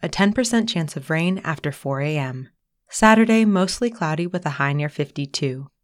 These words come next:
A slight chance of rain before ten A M, then a slight chance of rain after four P M.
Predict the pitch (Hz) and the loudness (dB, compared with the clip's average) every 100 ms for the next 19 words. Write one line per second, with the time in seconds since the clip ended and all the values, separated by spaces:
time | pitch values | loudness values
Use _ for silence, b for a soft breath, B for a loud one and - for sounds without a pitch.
0 | - 180 190 214 226 254 247 254 196 175 | -8 -4 0 0 0 -2 -2 0 2 2
1 | 165 156 151 151 - 180 190 190 196 202 | 0 -2 -2 -2 -2 -2 0 -2 -6 -8
2 | _ 165 170 165 - 156 - 190 180 170 | _ -2 0 0 -2 -4 -2 -4 -2 -2
3 | 151 156 175 - 131 - 147 143 147 131 | -2 -4 -6 -4 -6 -4 -6 -6 -6 -6
4 | - 135 127 131 | -6 -8 -6 -10